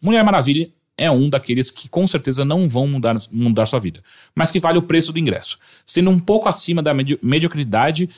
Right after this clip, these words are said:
dos longas de heróis recentes, mesmo com diversas incoerências no roteiro e, como mencionado, na atua-, nas atuações em geral.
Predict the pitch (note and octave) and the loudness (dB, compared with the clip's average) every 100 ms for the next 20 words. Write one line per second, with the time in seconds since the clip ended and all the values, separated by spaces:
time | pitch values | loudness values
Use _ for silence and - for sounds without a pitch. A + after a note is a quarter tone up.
0 | _ B2+ A#2 A2+ D3 E3 C#3 C3 A#2+ B2 | _ -6 -2 0 2 2 2 0 0 -2
1 | B2 - - - - - _ - E3 G3 | -4 -8 -10 -14 -16 -16 _ -6 2 2
2 | G3+ G3+ D#3+ C#3 C3+ C3+ A#2 A2+ A#2 G#2 | 2 0 2 2 0 -2 0 0 -2 -4
3 | G2 F#2 D#3+ G3 F#3+ F3+ F3 A#2+ A#2 A2 | -6 -2 2 2 2 -2 -2 0 0 0
4 | B2+ D#3+ F3+ F#3 E3+ - D3 - - A2 | 0 -2 -2 0 -2 -2 -4 -4 -6 -4
5 | A#2+ A#2 A#2+ - A2+ A2 A2+ G2 | -2 -2 -4 -4 -4 -2 -4 -6